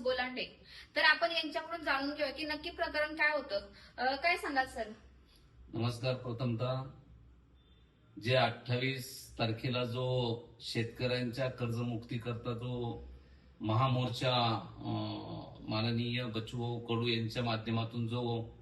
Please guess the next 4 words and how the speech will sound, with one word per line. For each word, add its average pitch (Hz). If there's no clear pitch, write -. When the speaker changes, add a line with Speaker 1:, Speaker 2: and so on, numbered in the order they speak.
Speaker 2:
करण्यात 123
आला 98
आणि 117
त्या 123